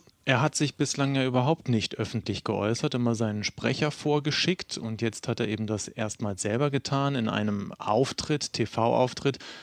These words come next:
Interview kann man das nicht wirklich nennen. Die Fragen kamen von einem Angestellten des Staatsfernsehens, ähm, und man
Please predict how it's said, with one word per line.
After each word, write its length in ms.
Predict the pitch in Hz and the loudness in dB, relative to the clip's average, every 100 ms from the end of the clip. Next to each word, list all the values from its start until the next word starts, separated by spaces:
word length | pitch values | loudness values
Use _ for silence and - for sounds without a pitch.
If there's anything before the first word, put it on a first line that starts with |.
| - - | -20 -6
Interview 420 | 131 131 135 117 117 | 0 4 4 4 2
kann 140 | 120 | 2
man 100 | 113 | 2
das 120 | 104 | 0
nicht 120 | 110 | 0
wirklich 320 | 104 104 95 101 | 0 0 -4 0
nennen. 360 | 110 160 165 - - - - - | 2 2 0 -4 -14 -18 -20 -8
Die 60 | 107 | -6
Fragen 400 | - 104 117 120 | 0 2 2 2
kamen 360 | 117 117 117 110 | 2 2 2 0
von 160 | 113 | -2
einem 200 | 107 107 | -2 -2
Angestellten 540 | 104 113 110 - 107 104 | -2 -2 0 2 0 0
des 120 | 98 | -4
Staatsfernsehens, 1120 | - 104 117 - 131 123 127 117 123 123 - - - | 0 2 2 0 0 0 0 0 2 0 -2 -6 -6
ähm, 280 | 107 104 104 | -4 -4 -4
und 140 | 110 | -2
man 280 | 107 104 | -2 -4